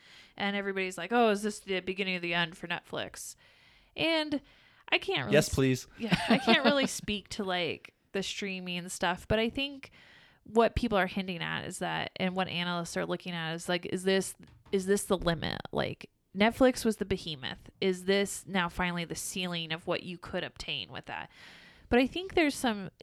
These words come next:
Speaker 1: differences between Netflix and some of the other streamers that unfortunately might work in their favor versus Netflix. So in my opinion, when Netflix started, it was super convenient. It was like a cheaper version of cable. You got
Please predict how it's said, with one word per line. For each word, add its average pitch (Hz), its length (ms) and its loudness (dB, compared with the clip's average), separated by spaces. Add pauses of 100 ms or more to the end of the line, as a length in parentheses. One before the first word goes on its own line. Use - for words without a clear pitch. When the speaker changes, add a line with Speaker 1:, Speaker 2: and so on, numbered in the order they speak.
(120)
Speaker 1:
differences 180 1080 0
between 185 360 -2
Netflix 185 500 0
and 180 120 -10
some 175 120 -8
of 170 60 -10
the 165 80 -6
other 156 160 -4
streamers 202 800 -6
that 170 480 -2 (600)
unfortunately 185 760 2
might 165 200 -4
work 165 240 -2
in 165 180 -8
their 165 240 0
favor 143 400 -6
versus - 380 -8
Netflix. - 480 -8
So - 500 2 (260)
in 196 80 -6
my 214 120 -2
opinion, 185 400 -4
when 175 140 -4
Netflix - 360 -4
started, 165 540 -4 (180)
it 226 160 4
was 202 460 4
super 208 420 0
convenient. 175 580 -6
It - 40 0
was 214 220 2
like 190 320 2 (520)
a 190 60 -2
cheaper 233 420 4
version 175 380 0
of - 80 -12
cable. - 400 -6
You 190 200 0
got 156 300 4